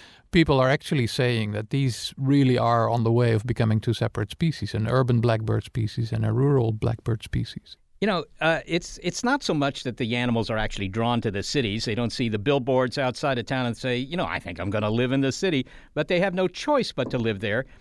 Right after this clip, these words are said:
Speaker 2: Their natural habitats are shrinking very often, while urban areas are getting bigger all over the world. Uh,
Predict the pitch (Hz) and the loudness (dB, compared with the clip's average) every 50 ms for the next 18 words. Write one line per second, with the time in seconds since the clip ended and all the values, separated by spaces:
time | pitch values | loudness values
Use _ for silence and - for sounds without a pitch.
0 | - - - - _ - 113 127 131 123 123 123 - - 135 147 160 160 - 165 | -20 -20 -20 -20 _ -6 -2 0 0 0 0 -2 -4 -4 -2 -2 -2 -2 -2 -2
1 | 143 131 - 147 143 143 139 131 - 160 143 143 147 - - - 127 107 104 95 | -2 0 0 -2 -4 -4 -4 -4 -2 -2 0 0 0 -2 -4 -4 -2 -2 -2 -4
2 | - - 131 131 151 - - 127 123 117 113 110 101 101 110 147 202 233 - - | -4 -2 -2 0 0 0 0 0 0 2 0 0 -2 0 0 0 0 -2 -2 -2
3 | 123 143 170 - - - - - 135 139 139 131 120 143 226 233 165 123 113 110 | -4 -4 -4 -6 -12 -14 -4 -2 0 2 2 2 2 0 0 2 0 0 0 0
4 | 107 113 127 147 139 - 127 113 139 143 127 117 107 104 170 220 196 135 113 104 | 0 0 0 -2 -2 -4 -4 -4 -2 0 0 0 0 0 -2 0 0 0 0 0
5 | 101 107 104 107 107 110 110 107 107 110 123 131 135 139 - - - - - - | 0 0 0 0 0 -2 -2 -2 0 0 0 0 0 0 -4 -8 -20 -18 -8 -2
6 | 139 139 | -2 -2